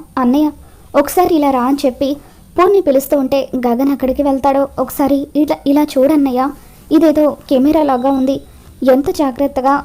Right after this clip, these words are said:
దీన్ని టెడ్డీ బేర్ బొమ్మలో పెట్టారేంటి?" అని పూర్ణి అంటూ ఉంటే, "అంత జాగ్రత్తగా దాచిపెట్టారంటే ఖచ్చితంగా ఇందులో ఏదో మ్యాటర్ ఉండే ఉంటుంది. ఎలాగైనా అదేంటో తెలుసుకోవాలి" అని గగన్ దాన్ని ఆన్ చేయడానికి ప్రయత్నిస్తూ ఉంటాడు.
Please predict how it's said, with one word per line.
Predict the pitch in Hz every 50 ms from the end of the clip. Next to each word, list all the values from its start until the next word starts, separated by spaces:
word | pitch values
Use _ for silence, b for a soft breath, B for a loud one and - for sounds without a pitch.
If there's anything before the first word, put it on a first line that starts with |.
| - - 254
దీన్ని | 269 302 294 302 302
టెడ్డీ | 302 277 226 214 262
బేర్ | 277 302 302 294
బొమ్మలో | 247 269 262 262 269 277 285
పెట్టారేంటి?" | 285 277 240 240 - 294 311 311 294 285 277 294 285 277 -
అని | 285 294 302 285
పూర్ణి | 285 285 247 233 247 269 294 294
అంటూ | 269 254 240 233 277 277
ఉంటే, | 262 262 269 285 269 285 - B B B B B B B B B - - - - - - - -
"అంత | 254 254 262 311
జాగ్రత్తగా | 320 311 - 262 240 240 247 277 294 285 262 269 277
దాచిపెట్టారంటే | 247 247 220 233 233 - - 302 - - 262 247 254 247 240 262 294 285
ఖచ్చితంగా | 269 - - - - 302 277 233 - - 320 285 269 262 262
ఇందులో | 254 247 240 247 269 277 269 269 - 277
ఏదో | 269 277 254 277
మ్యాటర్ | 262 254 233 233 240 - 302 285
ఉండే | 262 247 262 285
ఉంటుంది. | 285 277 262 262 277 262 269 269 262 B B B B B B B - -
ఎలాగైనా | 262 262 254 277 294 277 262 254 262 285 294 285 - -
అదేంటో | 269 285 285 302 277 285 277 311
తెలుసుకోవాలి" | - 262 247 262 - - - 294 277 262 277 269 -
అని | 285 285 285 262 277 302 B B B B B B - - 254
గగన్ | 262 262 277 302 285 269
దాన్ని | 269 262 254 262 277 294 -
ఆన్ | 254 247 247 277 277 -
చేయడానికి | 294 262 254 254 247 240 285
ప్రయత్నిస్తూ | - - 285 277 277 - 302 294 294 - 294 277
ఉంటాడు. | 269 254 262 277 262 247 269